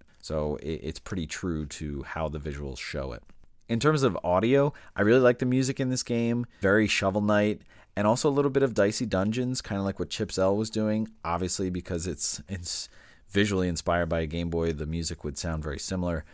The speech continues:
Also, the sound effects definitely sounds like you're playing a Game Boy game. All the enemies, their sounds that they're making whenever you hit one or you get hit by them. When you die, there is a sound that happens that is almost,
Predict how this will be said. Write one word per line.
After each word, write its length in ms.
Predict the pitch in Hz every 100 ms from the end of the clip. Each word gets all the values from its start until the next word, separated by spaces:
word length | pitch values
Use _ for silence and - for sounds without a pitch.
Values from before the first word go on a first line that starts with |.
| - _ _ -
Also, 240 | 131 185
the 80 | 117
sound 280 | - 104 135
effects 540 | 160 156 - - - _ _
definitely 300 | - 95 113
sounds 280 | 110 113 113
like 120 | 110
you're 80 | 110
playing 220 | 120 113
a 20 | 104
Game 240 | 107 110
Boy 160 | 110 110
game. 400 | 110 110 110 110 - -
All 160 | 98 95
the 160 | 87
enemies, 800 | 92 104 107 107 104 104 - - -
their 640 | 73 85 85 82 82 73 - 50
sounds 440 | - 101 98 101 98
that 100 | 95
they're 140 | 98
making 480 | 98 98 104 104 101
whenever 240 | 87 87
you 100 | 85
hit 320 | 80 107 - 104
one 320 | 98 101 92
or 40 |
you 120 | 82
get 180 | 82 -
hit 220 | - 95
by 180 | 101 95
them. 360 | 95 98 95 90 - _ _ - -
When 340 | 95 104 107 95
you 240 | 95 131
die, 640 | 104 82 76 87 110 131 - -
there 420 | 90 90 95 104 -
is 600 | 95 92 92 87 - - -
a 160 | 85 80
sound 480 | 82 76 80 95
that 140 | 95 87
happens 540 | 95 90 107 113 113 - - 107
that 340 | 87 82 - _
is 200 | 95 90
almost, 420 | 92 101 101 98